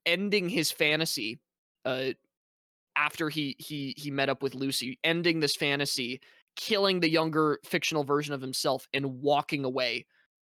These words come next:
uh, fro-, from this girl who he thought he loved, and continuing to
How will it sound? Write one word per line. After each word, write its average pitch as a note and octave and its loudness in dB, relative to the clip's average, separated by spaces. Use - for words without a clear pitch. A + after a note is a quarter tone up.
uh, B2 4
fro-, C#3+ 2
from D3 0
this C3 -2
girl C3+ 2
who C#3 -4
he C3 -2
thought C3 0
he C3 -4
loved, B2+ -2
and B2 -6
continuing C3 -4
to B2 -2